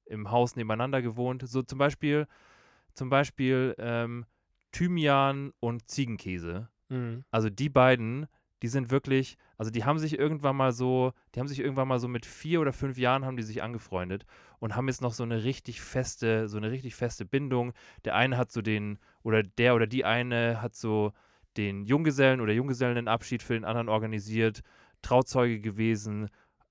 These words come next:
Speaker 1: geheiratet und die werden bis zum Ende ihres Lebens, werden die richtig gute Freunde sein einfach.
Speaker 2: Ja.
Speaker 1: Ja.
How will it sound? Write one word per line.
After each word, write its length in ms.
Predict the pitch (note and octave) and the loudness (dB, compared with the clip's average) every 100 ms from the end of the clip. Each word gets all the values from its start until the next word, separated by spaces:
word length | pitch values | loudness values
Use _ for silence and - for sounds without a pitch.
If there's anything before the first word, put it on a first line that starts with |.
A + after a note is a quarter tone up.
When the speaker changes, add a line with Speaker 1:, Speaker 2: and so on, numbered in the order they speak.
| _ | _
Speaker 1:
geheiratet 800 | C3 A#2 A2 C3 A#2 A#2 A2+ G#2+ | -6 -2 2 4 6 4 4 -2
und 120 | A#2+ | -2
die 80 | B2 | 4
werden 260 | C3 C#3 B2+ | 6 6 6
bis 260 | F#3+ F#3+ | 4 4
zum 160 | - E3+ | 2 0
Ende 260 | D#3 D#3 D3+ | 0 2 4
ihres 200 | C#3+ - | 4 4
Lebens, 300 | D3 D3 C3+ | 2 2 -2
werden 140 | C3 | -2
die 100 | B2+ | 0
richtig 420 | C3 D3 D#3 - | 0 0 -2 -6
gute 260 | - C#3+ C3+ | -2 -2 -2
Freunde 380 | - D3 D3 A#2+ | 2 4 4 2
sein 240 | G2 F#2 | 0 -2
einfach. 480 | D#2 D#2+ - C2+ - | -4 -10 -12 -14 -10
Speaker 2:
Ja. 220 | B2+ C#3 _ | -10 -10 _
Speaker 1:
Ja. 140 | A2 | -12